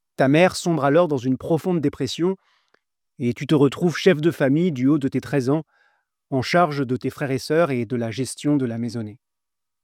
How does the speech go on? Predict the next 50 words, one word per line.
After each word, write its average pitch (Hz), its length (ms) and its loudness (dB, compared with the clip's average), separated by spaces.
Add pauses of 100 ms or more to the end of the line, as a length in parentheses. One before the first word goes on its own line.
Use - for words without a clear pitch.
(1500)
Cela 175 280 4
ne 202 60 4
t'empêche 175 340 2
pas 208 120 4
de 151 100 -2
continuer 156 420 0
brillamment 165 400 2
tes 143 180 -2
études. 117 300 -6 (760)
Tu 143 140 -6
suis 190 180 2
une 175 100 6
formation 170 540 2
en 135 60 2
psychologie 165 500 2
de 160 80 4
l'enfance 151 460 0
à 135 40 0
la 120 120 -4
Sorbonne, 139 480 -2 (840)
où 151 60 -2
tu 151 140 2
obtiens 165 260 4
une 160 80 6
licence 143 480 -2
en 123 60 -6
mille 127 120 -4
neuf 127 120 -4
cent 139 140 -4
trente-huit. - 460 -12 (2250)
En 127 60 0
mille 147 100 6
neuf 156 100 2
cent 202 60 2
trente-quatre, 165 520 0
tu - 180 -12
te 151 100 -4
fiances 180 400 -2
avec 135 220 -4
un 135 100 0
jeune 147 200 4
homme 180 160 2
de 143 80 0
confession 139 500 -4
juive 165 420 -2
venant 147 280 2
d'un 151 160 2
milieu 139 240 4
ouvrier 151 440 2
dont 127 220 -2